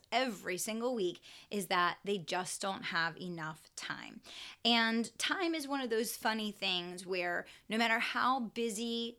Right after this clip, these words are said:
you are or you think that you are, there is always wasted time, wasted energy, and ways that you can get more optimal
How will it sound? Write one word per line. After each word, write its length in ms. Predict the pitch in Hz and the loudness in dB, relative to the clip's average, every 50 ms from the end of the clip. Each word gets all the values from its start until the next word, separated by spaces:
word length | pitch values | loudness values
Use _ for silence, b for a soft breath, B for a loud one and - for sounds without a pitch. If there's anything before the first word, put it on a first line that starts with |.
| - | -8
you 420 | 202 190 185 208 233 240 247 247 - | -6 -2 0 2 4 4 4 2 4
are 340 | - 185 180 185 180 180 | 4 4 4 6 4 4
or 120 | - - 190 | 2 0 -2
you 180 | 190 180 180 | -2 -2 -4
think 360 | 165 - - 190 202 196 - - | -6 -6 -6 -6 -6 -6 -4 -2
that 260 | 214 170 175 - - - | 0 0 0 0 -2 -6
you 260 | 185 185 185 175 170 | -6 -2 -2 0 2
are, 360 | - 170 165 160 151 160 160 B B B B B B | 4 4 4 4 4 2 0 B B B B B B
there 200 | B 196 208 214 | B 4 4 4
is 200 | - - 220 208 - - _ | 4 2 0 -2 -2 -6 _
always 680 | - 220 220 208 202 202 208 202 202 208 208 196 196 - - - | -2 0 2 2 2 2 2 2 2 2 0 0 -2 -6 -6 -2
wasted 800 | 196 190 185 185 180 196 196 214 233 226 - - - 254 233 202 | -2 -2 0 0 2 4 4 4 2 0 -2 0 0 0 0 0
time, 520 | - - 196 180 175 175 175 175 175 170 165 | -2 -2 -2 0 0 -2 -2 -4 -4 -4 -2
wasted 540 | 170 175 180 190 190 - - - 220 196 - - | 0 2 2 2 2 2 0 0 0 -2 -2 -6
energy, 580 | 196 190 180 180 180 160 - 180 180 170 165 | -4 -4 -4 -4 -6 -4 -2 -2 0 0 0
and 240 | - 196 190 185 170 | -2 -2 -4 -4 -2
ways 320 | 180 185 180 180 180 175 | -2 0 2 2 0 0
that 140 | - - - | -4 -6 -4
you 120 | - 185 180 | -2 -4 -4
can 180 | - 180 180 | -4 -6 -6
get 280 | - 170 170 165 156 - B B B B B B | -2 0 0 0 0 -2 B B B B B B
more 460 | - 185 190 196 202 214 233 247 277 - - - | -4 -2 0 0 2 2 4 4 4 4 6 10
optimal 720 | 226 233 233 226 - - - - 175 175 175 175 202 233 254 | 10 10 10 8 2 -6 -8 -6 -4 -4 -2 0 0 -2 -2